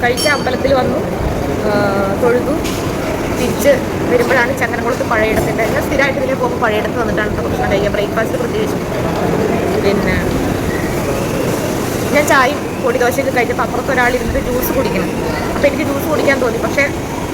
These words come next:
വയറെൻ്റെത് മാത്രമാണല്ലോ എന്ന് ആലോചിച്ചിട്ട് ഞാൻ ആ പദ്ധതി ഒഴിവാക്കി തിരിച്ചു പോവുകയാണ്. നല്ലൊരു, ഏ, ഭക്ഷണം, നല്ലൊരു ദിവസം, നല്ലൊരു ദിവസത്തിൻ്റെ തുടക്കം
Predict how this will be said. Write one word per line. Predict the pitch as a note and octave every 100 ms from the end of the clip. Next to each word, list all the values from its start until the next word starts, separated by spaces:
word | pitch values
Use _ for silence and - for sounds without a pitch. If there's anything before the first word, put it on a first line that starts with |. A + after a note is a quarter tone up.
| -
വയറെൻ്റെത് | A#3+ A#3+ D#4 D4 D4+ D4
മാത്രമാണല്ലോ | C#4+ D#4 D4 C#4 C#4+
എന്ന് | C#4+ C4+
ആലോചിച്ചിട്ട് | B3+ C4+ C4+ B3+
ഞാൻ | C4+ - - A3 A#3
ആ | B3+
പദ്ധതി | A#3+ A#3+ C4
ഒഴിവാക്കി | A#3+ B3 A3+ - - - - - - - - - - B3
തിരിച്ചു | B3 -
പോവുകയാണ്. | C4 A3 C#4 - - - - - - - - - - - - - - - - - C#4
നല്ലൊരു, | B3 C4 C4+ - - - - - - - - - - G#3+
ഏ, | G3 F3+ F3 F3+
ഭക്ഷണം, | A3+ - A#3 - - - - - - -
നല്ലൊരു | B3+ B3
ദിവസം, | G3+ - - - A#3+
നല്ലൊരു | A#3+ B3 A#3
ദിവസത്തിൻ്റെ | B3+ B3 C4 A#3+
തുടക്കം | A3 -